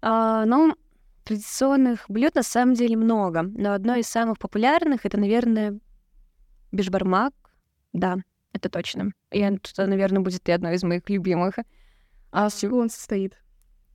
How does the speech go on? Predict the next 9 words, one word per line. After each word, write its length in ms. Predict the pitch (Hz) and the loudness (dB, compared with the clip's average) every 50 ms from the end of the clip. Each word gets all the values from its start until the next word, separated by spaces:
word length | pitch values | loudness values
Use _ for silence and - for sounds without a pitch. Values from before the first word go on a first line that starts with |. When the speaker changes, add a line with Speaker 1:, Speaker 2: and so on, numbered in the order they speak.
| _ _ - | _ _ -14
Speaker 1:
Состоит 480 | - - 214 - 233 254 285 277 - | -8 -8 -4 2 4 4 4 4 2
он, 120 | 240 226 - | 0 0 0
получается, 840 | - 214 208 - - 233 226 220 214 - - - 196 190 190 190 196 | 0 -2 -2 0 0 0 0 0 0 -2 -4 -4 -2 -2 -2 -2 -2
то 100 | - 214 | -2 -2
есть 160 | 214 - - | -2 0 0
там 200 | 226 214 214 208 | 0 0 2 0
идет, 320 | 185 - 196 190 190 190 - - - | 0 0 -2 -2 -2 -2 -6 -8 -4
э, 140 | 202 180 190 190 - _ _ _ - - - _ _ _ - | -4 -4 -4 -4 -12 _ _ _ -20 -20 -20 _ _ _ -2
конина, 460 | - 208 196 185 175 185 233 294 | 0 2 2 4 2 2 2 2